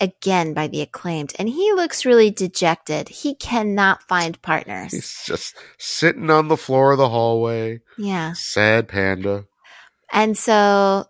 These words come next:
Speaker 1: they approach him with a bag, a garbage
Speaker 2: Also,
Speaker 1: bag.
Speaker 2: also, real quick, Bowen, uh, <laughs> uh, yells, "Everybody loves the Acclaimed," at M J F, who's sitting on the floor
Speaker 1: Yeah.
Speaker 2: dejectedly.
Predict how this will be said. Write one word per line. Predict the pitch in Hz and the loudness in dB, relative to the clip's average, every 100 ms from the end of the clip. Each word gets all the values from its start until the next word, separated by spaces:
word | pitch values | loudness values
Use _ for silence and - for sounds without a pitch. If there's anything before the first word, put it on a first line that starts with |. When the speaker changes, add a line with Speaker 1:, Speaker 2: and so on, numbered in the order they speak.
| - | -8
Speaker 1:
they | 180 190 196 196 196 190 - _ _ - | -2 2 2 2 2 0 -4 _ _ -8
approach | - 330 339 | -2 0 0
him | 302 | -2
with | 247 233 | -2 -2
a | 190 - | -4 -4
bag, | 180 165 170 165 165 175 - | 0 4 4 2 0 -6 -18
a | 220 | -6
garbage | 170 175 175 | 0 0 0
Speaker 2:
Also, | 208 160 | 0 2
Speaker 1:
bag. | 160 156 - - _ _ - | 2 0 -6 -20 _ _ 0
Speaker 2:
also, | 92 85 87 80 78 _ - | 0 2 2 2 0 _ -8
real | 95 92 | 0 0
quick, | 85 90 85 76 _ _ _ _ _ | 0 0 0 -2 _ _ _ _ _
Bowen, | - 98 87 110 87 82 76 71 - _ - | -20 -10 0 2 2 0 -2 -8 -14 _ 0
uh, | 101 85 76 90 95 | 4 4 2 0 -4
<laughs> | - | 2
uh, | 120 104 92 92 - - - | 4 4 2 -2 -10 -18 -14
yells, | 113 110 104 87 87 82 - - - | -8 2 4 4 0 -6 -16 -20 -4
"Everybody | 104 98 90 98 | -2 0 -2 -2
loves | 98 98 85 85 | -2 -4 -4 -6
the | |
Acclaimed," | 85 - 92 82 85 90 _ _ _ | -8 -6 -4 -4 -6 -12 _ _ _
at | 92 92 104 | -2 -2 -2
M | 107 95 | -6 -6
J | 101 90 | -4 -2
F, | 113 | -2
who's | - 104 | -4 -8
sitting | - 98 82 87 | -6 -6 -6 -6
on | 101 107 | -8 -8
the | |
floor | - - 104 101 78 | -12 -8 -2 -2 -2
Speaker 1:
Yeah. | 202 196 151 | 0 2 2
Speaker 2:
dejectedly. | 165 - 92 71 | -2 -10 -8 -8